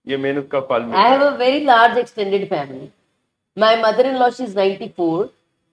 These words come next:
Speaker 2: My sister-in-law, she is a divorcee। She has a young daughter, thirty-two years old। My own daughter, her husband is posted in Kashmir at the moment। Her son,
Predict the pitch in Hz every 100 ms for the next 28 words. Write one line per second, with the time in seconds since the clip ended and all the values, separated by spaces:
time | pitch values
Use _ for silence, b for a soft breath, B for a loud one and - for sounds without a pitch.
0 | _ _ _ _ _ _ _ _ _ _
1 | 175 196 214 233 - 262 247 214 214 214
2 | 196 190 170 165 156 156 - 349 _ _
3 | _ _ _ _ _ _ _ _ - 247
4 | 254 214 202 214 202 220 196 175 190 202
5 | 208 196 208 202 180 175 165 165 208 -
6 | _ _ _ _ _ _ _ _ _ _
7 | - 180 214 233 226 233 269 294 214 196
8 | 196 226 226 214 - _ _ 170 220 208
9 | 170 226 208 190 220 202 - 196 196 190
10 | 190 180 160 160 190 170 165 175 165 165
11 | 240 - _ _ _ _ _ - 202 226
12 | 269 - 202 185